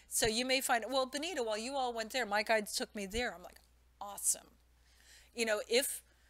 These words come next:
we're on the ceremony and you're thinking about your shopping list, bring it back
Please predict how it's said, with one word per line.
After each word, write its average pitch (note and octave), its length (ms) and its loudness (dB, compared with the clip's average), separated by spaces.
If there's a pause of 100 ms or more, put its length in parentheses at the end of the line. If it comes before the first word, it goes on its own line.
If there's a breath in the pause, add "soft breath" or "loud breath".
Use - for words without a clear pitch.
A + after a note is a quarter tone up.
(200 soft breath)
we're A3+ 100 2
on A3+ 120 4
the A3 100 4
ceremony A#3 500 6
and G#3+ 80 -2
you're G3+ 80 -4
thinking G#3 220 -2
about G3 160 2
your F#3+ 100 -6
shopping B3 460 -2
list, D4+ 600 2 (400)
bring G#3 160 -2
it G3+ 120 0
back - 440 -6